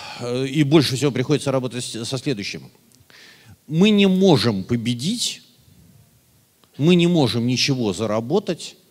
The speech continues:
мы не можем развивать свой бизнес до тех пор, пока нашим преимуществом является наша способность работать по более низким ценам. Вот до тех пор, пока мы с вами не находим то, что вы умеете делать здорово,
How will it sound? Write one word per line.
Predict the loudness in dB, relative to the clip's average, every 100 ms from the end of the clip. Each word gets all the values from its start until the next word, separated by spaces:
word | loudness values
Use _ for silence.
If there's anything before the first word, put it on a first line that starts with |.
| _ _ _ _ _
мы | 2
не | 4 4
можем | 2 2 0 -4
развивать | -4 -2 -4
свой | -2 -4
бизнес | -4 -4 -4 -6 -8 -6
до | -4
тех | -4 -2
пор, | 0 -2
пока | -8 _ -4 -2
нашим | -2 -4 -6
преимуществом | -8 -6 -4 -4 -2 -2 -2 -4
является | -2 -2 -2
наша | -8 -8
способность | -8 -8 -8 -8
работать | -8 -8 -12
по | -14
более | -10 -10
низким | -10 -12 -14 -16
ценам. | -16 -18 -20 _ _ _ _ _ _ _ _ _ _ _ _ _ -8
Вот | 0 4
до | 4
тех | 4
пор, | 2
пока | 2 2
мы | 0
с | 0
вами | 0 2
не | 0
находим | 0 0 2 0 2 -2
то, | -2
что | -2 -2 -2
вы |
умеете | -2 0 0 -2 -4
делать | -6 -4 -4
здорово, | -8 2 4 4 2 -4